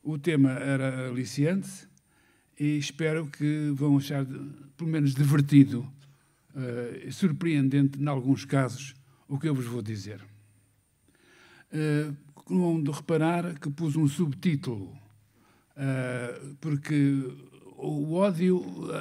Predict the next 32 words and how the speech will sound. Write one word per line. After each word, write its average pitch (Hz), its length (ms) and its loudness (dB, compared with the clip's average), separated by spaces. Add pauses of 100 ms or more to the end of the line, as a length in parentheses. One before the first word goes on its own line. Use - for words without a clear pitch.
ah, 156 100 -4
vão 156 260 2
ver, 185 200 2
alguns 185 680 2
casos 196 640 0
são 226 220 0
de 160 160 2
ódio, 107 400 -4 (320)
mas 247 160 2
outros 240 300 -4
não. 165 300 4
Não 147 160 4
se 143 120 -4
pode 160 160 -4
falar 156 200 -4
de 147 140 -6
meio 156 220 4
ódio, 175 260 -2 (180)
mas 156 180 -2
simplesmente 165 500 -2
de 175 280 0 (160)
inimizade. 147 960 4 (300)
Portanto, 147 400 -2
são, 156 260 -2 (220)
o 180 420 -4
subtítulo 160 520 2
é 139 60 0 (200)
Os 160 220 2
Inimigos 156 720 2 (240)
de 135 100 -2
Fernando 139 320 4
Pessoa. 101 420 -12